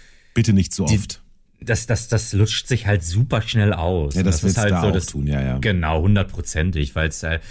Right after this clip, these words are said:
Speaker 2: das ist halt einfach, ich hab auch, muss auch ganz ehrlich sagen, es wird auch der Punkt kommen, wo ich auf die Accessibility Options gehen werde und dann werde ich die Minigames ausschalten. Ja, das finde ich auch cool, dass es die Möglichkeit gibt,
Speaker 1: Mhm.
Speaker 2: ja.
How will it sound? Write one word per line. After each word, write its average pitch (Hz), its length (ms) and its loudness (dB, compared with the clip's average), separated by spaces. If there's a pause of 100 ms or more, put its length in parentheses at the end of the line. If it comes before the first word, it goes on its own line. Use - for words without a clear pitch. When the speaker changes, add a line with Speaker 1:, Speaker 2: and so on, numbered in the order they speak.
(160)
Speaker 2:
das 87 120 2
ist 107 60 2
halt 113 120 2
einfach, 110 160 0
ich 104 180 -4
hab - 180 -6
auch, 110 260 -2
muss 120 180 2
auch 113 80 2
ganz 107 160 0
ehrlich 101 180 0
sagen, 87 220 0
es 82 120 -2
wird 98 120 -4
auch 90 100 0
der 90 100 -2
Punkt 107 280 2
kommen, 92 200 0
wo 92 120 2
ich 92 160 -2
auf 90 160 -2
die 90 260 2 (220)
Accessibility 85 640 0
Options 85 420 -2
gehen 82 460 0
werde 82 340 0
und 73 80 -6
dann 82 140 -2
werde 78 160 0
ich 80 80 -6
die 80 240 -6
Minigames 80 460 2
ausschalten. 73 500 -4 (800)
Ja, 95 220 0
das 92 140 -8
finde 127 140 4
ich 120 100 2
auch - 240 -4
cool, 147 140 6
dass 123 180 0
es 107 100 -6
die 107 100 0
Möglichkeit 95 560 0
gibt, 185 360 -2
Speaker 1:
Mhm. 110 60 4
Speaker 2:
ja. 131 280 4